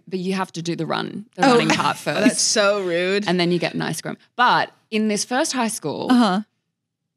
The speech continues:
Speaker 1: so our sports carnival day, field day.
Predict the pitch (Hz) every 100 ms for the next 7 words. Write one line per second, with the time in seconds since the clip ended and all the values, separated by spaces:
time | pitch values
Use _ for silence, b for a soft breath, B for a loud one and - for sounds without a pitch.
0 | _ _ _ - - 180 170 170 - 156
1 | - - - _ _ _ - 160 151 147
2 | 151 170 _ - - 202 226 _ 156 139
3 | 156 147 -